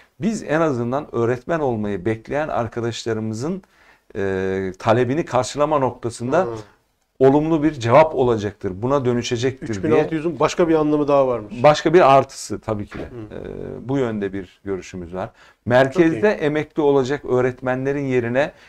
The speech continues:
Speaker 1: ilçelerde bekleyen öğretmen arkadaşlarımızın merkeze gelebilmesinin önü açılacak.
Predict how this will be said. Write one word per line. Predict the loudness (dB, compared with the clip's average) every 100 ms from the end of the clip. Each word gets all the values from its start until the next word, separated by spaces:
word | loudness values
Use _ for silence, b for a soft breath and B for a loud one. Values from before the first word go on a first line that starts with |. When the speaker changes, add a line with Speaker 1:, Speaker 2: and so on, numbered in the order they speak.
| b -6
Speaker 1:
ilçelerde | -4 0 4 4 2 2
bekleyen | 0 0 -2 0
öğretmen | 0 -2 -2 -2
arkadaşlarımızın | -2 -4 -6 -4 -4 -4 -4 -4
merkeze | -2 -2 -2 -2 -2 -4 -6 b b 0
gelebilmesinin | 4 4 4 0 -2 -6 -8
önü | -6 -4
açılacak. | -6 -6 -6 -6 -8 -12